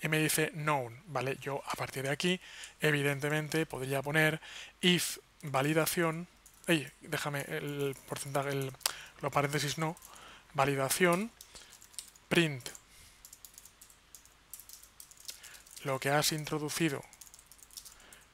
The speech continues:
es un correo electrónico y lo voy a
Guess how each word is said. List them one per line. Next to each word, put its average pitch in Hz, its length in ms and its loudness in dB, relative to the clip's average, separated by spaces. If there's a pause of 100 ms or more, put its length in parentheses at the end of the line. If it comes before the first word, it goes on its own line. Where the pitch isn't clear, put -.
es 151 360 2 (100)
un 147 240 -6 (100)
correo 147 540 0
electrónico 143 760 0 (2750)
y 143 100 -4
lo 139 160 0
voy 147 300 2
a 147 240 4